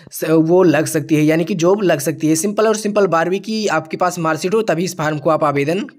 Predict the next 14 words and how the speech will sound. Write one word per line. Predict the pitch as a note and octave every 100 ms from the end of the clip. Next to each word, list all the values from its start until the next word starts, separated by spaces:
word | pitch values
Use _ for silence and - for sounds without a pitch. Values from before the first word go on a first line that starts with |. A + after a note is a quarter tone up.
| -
कर | F#3
पाएंगे। | D#3 D3+ D3+ D3+ D3 G#2 - _ _ _ _ _ _ - - - - C#3+
यहाँ | F3+
पे | F3
कास्ट | G#3 F3+ G3 -
सर्टिफिकेट | F3 E3+ G3 G3+ G3 F3+
भी | F#3+
आप | F#3
सभी | - E3+ D#3+
के | F3+
पास | F3 E3+ C3+
होना | C3+ E3
चाहिए | F3 F3+
दोस्तों, | F3 E3+ G3+